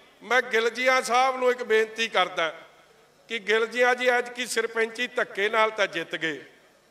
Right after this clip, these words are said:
ਐਮ ਪੀ ਇਲੈਕਸ਼ਨ ਧੱਕੇ ਨਾਲ ਨਹੀਂ ਜਿੱਤੀ ਜਾਣੀ। ਤੇ ਜੇ ਇਸ ਤਰੀਕੇ ਦਾ ਧੱਕਾ ਉਹਨੇ ਆਪਦੇ ਪਿੰਡ 'ਚ ਹੀ ਕੀਤਾ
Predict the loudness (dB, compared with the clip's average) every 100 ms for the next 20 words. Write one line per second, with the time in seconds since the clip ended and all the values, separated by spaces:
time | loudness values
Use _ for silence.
0 | _ _ 4 4 4 -2 0 2 2 2
1 | 2 2 2 -2 0 2 2 2 -2 -4
2 | -6 -6 -4 -6 -10 -18 _ _ _ _
3 | 2 4 4 6 12 12 12 6 -2 -2
4 | 0 4 4 4 2 0 2 6 8 6
5 | 2 -6 -18 -20 -10 0 2 4 6 4
6 | 2 2 2 2 -2 -4 -6 0 0 2
7 | -4 2 6 6